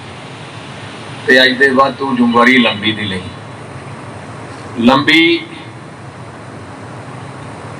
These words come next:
ਐ ਨਾ ਮਹਿਸੂਸ ਕਰਨ ਲੋਕ ਕਿ ਮੇਰੇ ਬਾਅਦ ਲਵਾਰਿਸ ਹੋ ਗਿਆ।"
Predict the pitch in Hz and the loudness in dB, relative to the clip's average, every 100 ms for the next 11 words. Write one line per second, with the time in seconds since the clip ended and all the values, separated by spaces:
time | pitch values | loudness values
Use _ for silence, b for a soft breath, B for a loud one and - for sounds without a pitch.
0 | - 156 170 165 160 143 143 151 - 151 | 2 4 4 4 4 4 4 4 6 4
1 | 147 147 147 - - - - - - - | 6 8 8 4 -6 -10 -12 -12 -12 -16
2 | - - - - - - - - 147 143 | -16 -16 -14 -14 -14 -14 -6 0 4 6
3 | 156 151 143 143 127 113 - - - - | 6 6 6 6 4 -4 -8 -14 -14 -16
4 | - - - - - - - - - - | -16 -16 -16 -16 -16 -16 -14 -14 -14 -14
5 | - - - - - - - - - 139 | -14 -14 -14 -14 -14 -12 -12 -12 0 4
6 | 139 139 143 143 - - 104 | 6 6 6 4 4 4 2